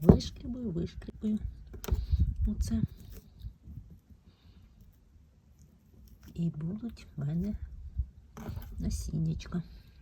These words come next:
Так, сонік і гарбуз. Ну що,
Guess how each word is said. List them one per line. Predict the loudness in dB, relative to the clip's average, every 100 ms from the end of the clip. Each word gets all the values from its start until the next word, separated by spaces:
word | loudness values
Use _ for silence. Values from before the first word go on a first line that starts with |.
| -20 -20 -20 -18
Так, | -16 -16 -18 -20 -20 -20 -20 -20 -20
сонік | -18 -12 -8 -8 -10 -10
і | -6
гарбуз. | -6 -8 -10 -12 -14 -20 -20 -20 -20 -20 -20 -20 -20 -20 -20 -20 -20 -20 -20 -20 -20 -20 -20 -20 -20 -20 -20 -20 -20 -20 -20 -20 -20 -20 -20 -20 -20 -12
Ну | -8
що, | -6 -6 -6